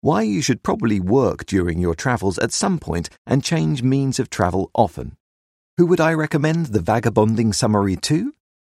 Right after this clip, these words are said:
The seventeen-year-old who wonders how to fill the gap time she has between high school and college. The thirty-four-year-old freelancer who's not bound to any location for his work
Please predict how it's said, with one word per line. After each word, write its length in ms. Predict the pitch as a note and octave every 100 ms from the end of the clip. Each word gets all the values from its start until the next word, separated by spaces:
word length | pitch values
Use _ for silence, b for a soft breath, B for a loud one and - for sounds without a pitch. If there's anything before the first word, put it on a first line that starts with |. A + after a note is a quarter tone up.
| _ -
The 80 | E3+
seventeen-year-old 1040 | - F3+ D#3 - C3+ G#2 E2+ C#2 C#2 C#2+ b _
who 100 | C#3
wonders 360 | C3+ D#3 D3 C#3
how 200 | - C3
to 140 | C#3+
fill 220 | A#2+ A#2 F#2+
the 120 | G#2
gap 320 | D3+ B2 -
time 320 | - D2+ D#2
she 160 | D#2+ F#2+
has 160 | F#2+
between 380 | F2 F#2+ A2 G2
high 200 | - F3+
school 400 | - - E2 F2 A#2
and 180 | A#2+
college. 460 | - C3 D2 - - _ _ _ _ -
The 100 | E2
thirty-four-year-old 920 | B2+ D#2 F2 - D#3+ G#2+ D#2+ F2 -
freelancer 560 | G3+ D#3+ F#2 E2+ A2+ B B B
who's 160 | F3
not 240 | G#3+ - -
bound 280 | G#2+ G2
to 140 | A2+ G2+
any 200 | G2 F2
location 520 | F2+ - G#2 - F2
for 140 | -
his 240 | F2+ A2 -
work 300 | B2 D#2+